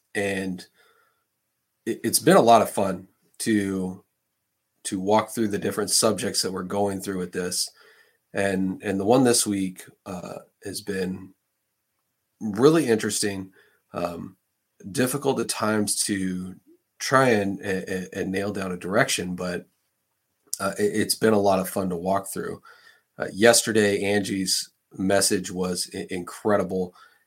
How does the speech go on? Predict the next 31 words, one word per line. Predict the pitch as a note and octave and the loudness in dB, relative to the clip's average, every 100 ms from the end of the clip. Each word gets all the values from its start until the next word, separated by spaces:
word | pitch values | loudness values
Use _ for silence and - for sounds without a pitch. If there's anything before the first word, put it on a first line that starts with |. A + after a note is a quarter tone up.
| _ | _
and | F#2+ F#2 F#2 F2+ - | -4 -2 -2 -6 -6
she | - - G2 | -8 -6 -6
walked | F#2 G2 F#2+ - | -2 0 0 -4
through, | - G#2+ G2+ F#2+ F#2 F#2 F2+ - - _ _ | -6 -2 0 0 -2 -4 -8 -16 -20 _ _
uh, | - - - | -10 -10 2
Revelation | A2+ B2 B2 A#2+ - G#2+ | 6 8 10 8 6 4
nineteen, | G#2+ G#2+ G#2 A2+ G#2+ G#2 | 6 4 2 2 2 2
and | G2+ F#2+ | -2 2
there | A2 D#3 D#3 | 6 6 4
is, | B2 G#2+ G#2 G2+ F#2+ - - | 2 4 4 2 0 -2 -2
at | G2 | -8
the | F#2 | -8
beginning | F2+ F#2+ G#2+ A#2+ | -8 -2 0 0
of | A2 | 0
that, | G2 F#2 F2+ - _ _ | -2 -2 -4 -8 _ _
where | - F#2 F#2 F2+ | -10 -6 -4 -6
it's, | F#2 F#2 - - | -6 -2 -2 -2
it's | G#2 - - - _ | -6 -6 -8 -8 _
in | G#2+ | -4
the | G2+ | -4
Passion | F#2+ A2+ A2 - | -2 -2 0 -2
Translation | G2 G2 G2 F#2+ F#2 F#2 F#2 | -6 -6 -8 -6 -8 -6 -10
titled | - G2+ G2 F#2+ - _ _ _ | -6 -6 -4 -6 -10 _ _ _
Heaven | A#2 G#2+ G#2 G2+ | -2 0 -2 -2
Celebrates, | F#2+ - G2+ G2+ F2+ F2 F2+ - - - | -2 0 -2 -4 -6 -8 -8 -10 -10 -12
uh, | F#2 F#2 - | -16 -16 -6
or | A2 A2+ | -2 0
excuse | - C#3 | 2 2
me, | A#2 | 2
Heaven | A#2 C3 C#3 | 4 4 6
Rejoices. | G#2+ G#2+ G2+ F#2+ E2+ - - | 4 4 2 2 -2 -6 -8